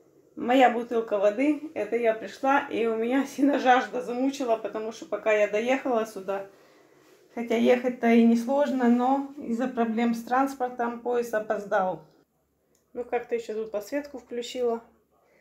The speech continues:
Я обычно беру двухместный номер, потому что кровать поширше будет. Из окна открывается шикарный вид на море. Нет, шикарный вид на машины.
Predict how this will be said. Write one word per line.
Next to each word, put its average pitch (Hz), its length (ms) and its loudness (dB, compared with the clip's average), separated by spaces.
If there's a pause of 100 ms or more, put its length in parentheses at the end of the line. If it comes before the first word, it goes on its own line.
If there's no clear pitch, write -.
(200)
Я 247 140 2
обычно 240 320 -2
беру 226 220 2
двухместный 226 520 -4
номер, 220 360 -2
потому 208 320 -4
что 208 120 -14
кровать 214 340 -6
поширше 226 640 -6
будет. 220 380 -10 (1300)
Из 254 180 0
окна 269 400 6
открывается 262 760 0
шикарный 269 540 0
вид 269 200 0
на 262 100 0
море. 240 420 4 (100)
Нет, 208 320 -6
шикарный 247 520 -2
вид 240 160 -2
на 226 120 -4
машины. 202 480 -6